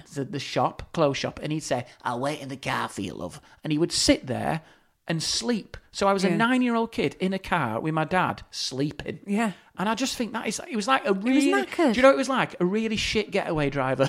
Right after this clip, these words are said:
Speaker 1: <laughs>
Speaker 2: Yeah.
Speaker 1: Who nodded off
Speaker 2: Yeah,
Speaker 1: on the job.
Speaker 2: exactly.
Speaker 1: And, and I, and I think, like, I've told that story when he s-, went to get the potatoes for my mum, and it was a warm day. He sat in Asda car park, and he said, "I put the potatoes on my lap,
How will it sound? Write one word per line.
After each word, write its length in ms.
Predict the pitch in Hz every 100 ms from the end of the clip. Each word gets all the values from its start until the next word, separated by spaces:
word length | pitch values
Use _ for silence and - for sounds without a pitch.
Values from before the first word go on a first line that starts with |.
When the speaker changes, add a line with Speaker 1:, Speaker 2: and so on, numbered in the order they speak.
| -
Speaker 1:
<laughs> 100 | -
Speaker 2:
Yeah. 280 | 285 403 311 - -
Speaker 1:
Who 120 | 185
nodded 380 | 180 175 175 170
off 100 | 180
Speaker 2:
Yeah, 160 | 294 330
Speaker 1:
on 60 |
the 80 | 254
job. 160 | - 339
Speaker 2:
exactly. 500 | 294 - 277 226 202
Speaker 1:
And, 200 | 202 208
and 160 | - 220
I, 120 | 240 -
and 120 | 214
I 140 | 240 269
think, 220 | 269 220
like, 160 | 185 - 214
I've 140 | 247 -
told 220 | 285 330
that 120 | -
story 480 | - 220 269 190 123 - -
when 120 | 190
he 80 | 190
s-, 200 | - - -
went 180 | 208
to 100 | 202
get 140 | 196 -
the 40 |
potatoes 520 | - - 202 214 135
for 120 | - 135
my 100 | 139
mum, 320 | 147 - 143 - _ _
and 80 | -
it 40 |
was 120 | 151 156
a 40 |
warm 320 | 151 185 185
day. 180 | 165 123
He 60 | 143
sat 280 | - 185 -
in 60 |
Asda 280 | 165 160 165
car 240 | - 135
park, 340 | 123 135 139 143 _ _
and 60 | -
he 20 |
said, 140 | 127 139
"I 40 |
put 200 | - 320
the 40 | -
potatoes 460 | 151 - 123 -
on 100 | -
my 80 | -
lap, 300 | - - -